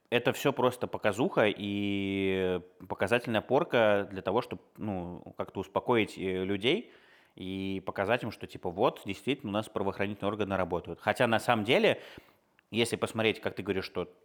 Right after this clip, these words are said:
здесь есть четко нужно доказать еще, да, вот док-, док-, доказательная база того,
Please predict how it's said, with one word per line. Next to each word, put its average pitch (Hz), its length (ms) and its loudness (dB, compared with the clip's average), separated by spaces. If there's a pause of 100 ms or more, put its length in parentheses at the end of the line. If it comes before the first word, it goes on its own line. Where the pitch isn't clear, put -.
здесь 98 300 -4
есть 107 220 0
четко 117 280 -2
нужно 98 240 -4
доказать 110 520 2
еще, - 220 -6
да, 101 240 4
вот 90 180 -2
док-, 95 240 -6
док-, 98 200 -4
доказательная 107 420 2
база 107 220 4
того, 139 260 6